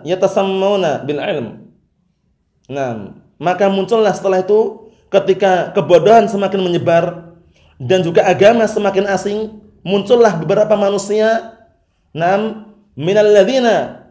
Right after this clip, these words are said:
yattasimuna bil ilm, yang mereka itu menyandarkan dirinya dengan ilmu, dalam artian mengaku-ngaku dirinya punya ilmu. Paham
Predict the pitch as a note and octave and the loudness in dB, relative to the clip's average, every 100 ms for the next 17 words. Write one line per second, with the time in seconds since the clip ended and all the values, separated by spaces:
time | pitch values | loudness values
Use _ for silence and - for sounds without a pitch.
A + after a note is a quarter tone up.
0 | - F#3+ G3 G3+ G3 G3+ A#3 G#3+ E3+ C#3 | -4 -4 -2 -4 -2 -2 0 0 -2 -2
1 | E3+ - F3 C#3+ F3+ F3+ F#3 F#3 F#3+ F#3+ | -2 0 -2 -2 -2 0 0 0 0 -2
2 | G3+ G3 F3+ E3 D#3+ F3 D#3+ E3+ F3 D#3+ | -2 -2 0 0 0 -2 -2 -4 -4 -4
3 | D#3 E3 D3 A#2 - D#3+ E3 E3+ E3 G3 | -6 -6 -6 -10 -4 -4 -2 -4 -2 -2
4 | G3 F#3+ F#3 - F#3+ F3+ G3 D#3 D#3 F3 | 0 -2 -4 -2 -2 0 0 0 -2 -2
5 | F3 E3 E3 D#3 C#3+ A2 - _ _ _ | -2 -2 -4 -4 -6 -10 -14 _ _ _
6 | _ _ _ _ _ C#3+ | _ _ _ _ _ -4